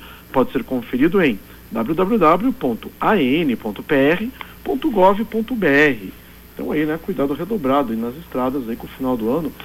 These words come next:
E temos outra informação também aqui, Juarez, porque, né, que nem você já mencionou aí, o governo do estado vai abrir duas mil vagas de formação continuada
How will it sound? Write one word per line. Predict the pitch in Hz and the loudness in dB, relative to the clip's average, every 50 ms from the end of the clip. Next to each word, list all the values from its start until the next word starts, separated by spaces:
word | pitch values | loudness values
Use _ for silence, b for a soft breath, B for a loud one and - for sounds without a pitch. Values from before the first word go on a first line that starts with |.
| B B B B B B B B - | B B B B B B B B -6
E | - | 2
temos | - 294 240 190 | 4 4 6 6
outra | 180 190 202 190 | 6 6 4 2
informação | 180 - 196 180 180 175 - 202 185 | 2 0 0 0 0 0 0 -2 0
também | 185 - 180 170 190 202 | 0 0 2 4 4 4
aqui, | 196 - - 247 294 269 | 2 2 4 4 6 8
Juarez, | 226 202 165 147 139 127 123 | 8 8 8 8 6 4 2
porque, | - - - - - - - - - - B B B B B B B B B | 0 -6 -12 -8 -2 0 2 2 0 0 B B B B B B B B B
né, | - 202 220 | 0 0 2
que | - - | 2 2
nem | 139 143 | 4 4
você | 147 139 139 - - 151 135 | 4 2 0 0 0 0 2
já | 147 143 139 | 2 2 2
mencionou | 139 135 139 139 - 160 147 147 160 | 2 0 0 -2 -2 0 2 4 4
aí, | 165 202 247 247 B B B B - | 4 4 2 0 B B B B -4
o | 277 | 2
governo | 233 269 214 214 202 202 202 | 4 6 8 8 8 6 6
do | 247 | 2
estado | 247 - - 185 196 202 208 | 2 6 6 6 8 8 6
vai | 214 226 | 6 6
abrir | 220 202 165 185 226 214 | 6 6 4 4 2 2
duas | 170 208 247 269 | 4 4 4 6
mil | 247 277 269 214 | 6 6 6 6
vagas | 160 165 165 165 175 160 | 8 6 6 6 4 0
de | 151 | -2
formação | - 160 143 139 135 127 - 151 139 | -4 -2 0 0 0 0 -2 -4 -4
continuada | 139 170 170 160 - 208 208 190 156 151 151 160 180 226 | -4 -4 -8 -8 -4 -2 0 2 2 2 2 2 -2 -6